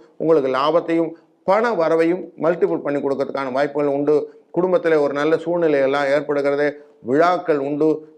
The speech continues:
சந்தோஷங்கள் உண்டு, சின்ன சின்ன பிரயாணம் மூலம் உங்களுக்கு லாபங்கள் உண்டு அப்படிங்கிறது மனசுல வைத்துக் கொள்ளுங்கள். பிரயாணத்தை முடிந்த வரைக்கும் கால வேளையிலே போயிட்டு வந்துருங்க. ஈவினிங் பிரயாணங்கள் கொஞ்சம் அவாய்ட் பண்ணீங்கன்னா நல்லா இருக்கும். வாழ்க்கையில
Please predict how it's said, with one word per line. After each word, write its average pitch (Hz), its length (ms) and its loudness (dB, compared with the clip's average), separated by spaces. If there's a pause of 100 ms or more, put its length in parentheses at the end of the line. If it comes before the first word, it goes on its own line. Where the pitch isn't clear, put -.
(120)
சந்தோஷங்கள் 170 480 0
உண்டு, 147 460 0
சின்ன 214 320 0
சின்ன 147 280 -2
பிரயாணம் 170 520 0
மூலம் 160 280 2 (160)
உங்களுக்கு 147 380 2
லாபங்கள் 156 540 0
உண்டு 139 260 -2
அப்படிங்கிறது 143 640 -2
மனசுல 139 200 -4
வைத்துக் 135 260 -4
கொள்ளுங்கள். 131 340 -4 (920)
பிரயாணத்தை 156 680 -2 (300)
முடிந்த 180 580 2
வரைக்கும் 180 560 2 (100)
கால 170 380 0
வேளையிலே 175 420 2
போயிட்டு 160 340 0
வந்துருங்க. 135 360 -2 (400)
ஈவினிங் 185 540 2
பிரயாணங்கள் 127 540 -2
கொஞ்சம் 113 300 -4
அவாய்ட் 135 200 -2
பண்ணீங்கன்னா 117 380 -8
நல்லா 117 260 -4
இருக்கும். 117 320 -6 (380)
வாழ்க்கையில 147 440 2